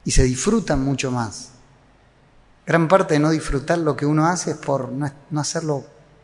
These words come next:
con más atención, más entregado.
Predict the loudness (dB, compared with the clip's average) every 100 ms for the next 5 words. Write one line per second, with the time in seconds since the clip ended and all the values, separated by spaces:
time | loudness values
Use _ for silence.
0 | _ _ -8 -4 -2 -2 -4 -6 -6 -4
1 | -2 2 2 2 0 -2 -2 -4 -4 -4
2 | -4 -6